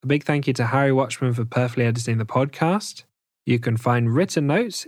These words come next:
in the Zero to Finals Pediatrics book available on Amazon. There's also a full audiobook version available on Audible.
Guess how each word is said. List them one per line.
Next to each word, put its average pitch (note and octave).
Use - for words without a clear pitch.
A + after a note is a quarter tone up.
in A#2+
the A2
Zero C3+
to C#3
Finals B2+
Pediatrics B2
book F#3
available A#2
on G#2+
Amazon. D#3
There's B2
also C3
a A2+
full B2+
audiobook C#3
version C3+
available A2+
on A2
Audible. E3